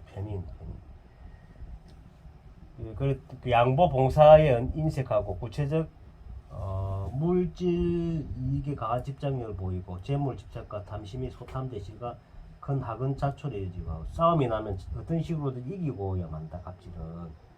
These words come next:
어, 이게 용이다, 용.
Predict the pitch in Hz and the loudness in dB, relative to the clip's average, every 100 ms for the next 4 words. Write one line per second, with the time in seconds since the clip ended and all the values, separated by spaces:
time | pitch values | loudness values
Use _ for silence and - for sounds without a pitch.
0 | - - - - - - - - 98 92 | -20 -20 -18 -20 -20 -20 -20 -18 -12 -10
1 | 87 87 87 87 78 - 156 - - - | -10 -12 -14 -16 -20 -20 -20 -20 -18 -18
2 | - - - - - - - 123 131 180 | -20 -20 -20 -20 -20 -20 -8 2 6 8
3 | 165 110 101 98 82 | 8 4 0 -2 -4